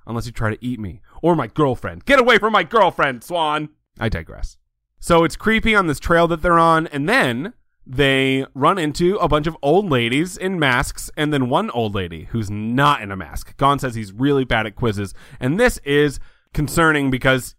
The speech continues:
he has to do well on this. He's not even at the actual exam yet. He has to get through this. And by the way, this pop quiz by a bunch of old ladies in masks,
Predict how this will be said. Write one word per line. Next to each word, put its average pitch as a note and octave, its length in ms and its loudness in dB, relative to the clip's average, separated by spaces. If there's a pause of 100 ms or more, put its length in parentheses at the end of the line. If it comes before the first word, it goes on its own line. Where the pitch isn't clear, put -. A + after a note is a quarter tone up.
he D#3 220 -2
has F3+ 340 -2
to D3+ 140 -2
do D3 440 -4
well G3+ 300 0
on G#2+ 140 -6
this. F2+ 220 -18
He's D#3 200 -10
not A#3+ 160 0
even A3+ 180 -6
at G3 160 -6
the E3+ 140 -6
actual D#3+ 460 0
exam B2 400 -2
yet. F#2+ 200 -8 (380)
He B2 120 -2
has E3 140 2
to E3+ 80 -12
get D3+ 160 -2
through C3+ 180 0
this. F#2 160 -8 (200)
And A3 100 0
by B3+ 100 2
the A#3 80 -2
way, B3 340 0 (400)
this G3 560 -2
pop B3 260 -2
quiz G#3+ 600 0 (280)
by F#3+ 120 2
a G3 40 2
bunch B3 160 0
of B3+ 80 -2
old C#4+ 200 0
ladies G3+ 260 2
in E3+ 100 0
masks, A#3 560 -2